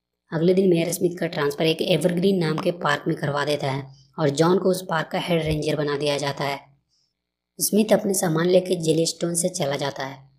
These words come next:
योगी भी उदास हो जाता है कि उसकी वजह से स्मिथ चला गया। वो बोबू से कहता है कि वो जंगल में जा रहा है और अब वो एक नॉर्मल भालू की ज़िंदगी जिएगा। जॉन रेंजर बनकर काफ़ी ज़्यादा एक्साइटेड था,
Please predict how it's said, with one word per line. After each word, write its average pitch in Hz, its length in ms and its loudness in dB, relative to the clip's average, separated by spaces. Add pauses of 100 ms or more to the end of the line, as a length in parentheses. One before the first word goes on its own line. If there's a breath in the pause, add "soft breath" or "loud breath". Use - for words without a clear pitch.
(120)
योगी 175 260 2
भी 185 100 4
उदास 160 380 2
हो 156 40 -10
जाता 147 260 -6
है 143 100 -10 (220)
कि 175 60 -6
उसकी 175 200 -2
वजह 180 200 -2
से 170 200 2
स्मिथ 175 280 0
चला 143 260 -2
गया। 139 180 -4 (400 soft breath)
वो 156 120 2
बोबू 151 240 2
से 160 180 0
कहता 147 320 -6
है 147 100 -8 (380)
कि 185 60 -6
वो 180 140 2
जंगल 151 340 2
में 156 120 0
जा 147 180 -2
रहा 143 140 -4
है 147 100 -8 (320)
और 170 80 -2
अब 160 180 2
वो 190 120 6
एक 190 220 2
नॉर्मल 147 380 2
भालू 143 280 0
की 147 100 -6
ज़िंदगी 147 400 -4
जिएगा। 147 460 -4 (400)
जॉन 165 280 4
रेंजर 165 300 4
बनकर 160 300 0
काफ़ी 165 340 -4
ज़्यादा 147 280 -2
एक्साइटेड - 440 -6
था, 143 120 -10